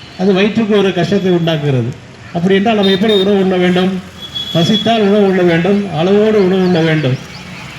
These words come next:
அப்படிதான் ஒவ்வொரு உறுப்பிற்கும் எது எது தேவையோ அதை நாம் தெரிந்து கொண்டு அதன்படி நம்முடைய வாழ்க்கையை அமைத்துக் கொள்ள வேண்டும். பொதுவாக இன்றைக்கு நவீன காலத்திலே உடற்பயிற்சி என்பது மிக குறைந்து விட்டது.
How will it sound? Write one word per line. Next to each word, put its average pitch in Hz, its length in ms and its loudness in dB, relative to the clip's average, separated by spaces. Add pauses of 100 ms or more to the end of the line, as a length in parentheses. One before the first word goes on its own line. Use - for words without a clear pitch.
(220)
அப்படிதான் 208 420 2
ஒவ்வொரு 202 360 2
உறுப்பிற்கும் 220 520 0
எது 185 200 2
எது 214 200 0
தேவையோ 202 440 2 (120)
அதை 180 180 2
நாம் 180 240 0
தெரிந்து 202 280 2
கொண்டு 196 500 0 (540)
அதன்படி 208 400 0
நம்முடைய 190 440 0
வாழ்க்கையை 175 360 0
அமைத்துக் 175 220 0
கொள்ள 165 140 0
வேண்டும். 170 380 -2 (880)
பொதுவாக 196 720 2 (200)
இன்றைக்கு 190 400 0
நவீன 202 260 2
காலத்திலே 196 520 0 (720)
உடற்பயிற்சி 214 540 0
என்பது 202 320 0
மிக 190 200 0
குறைந்து 196 340 0
விட்டது. 151 400 -2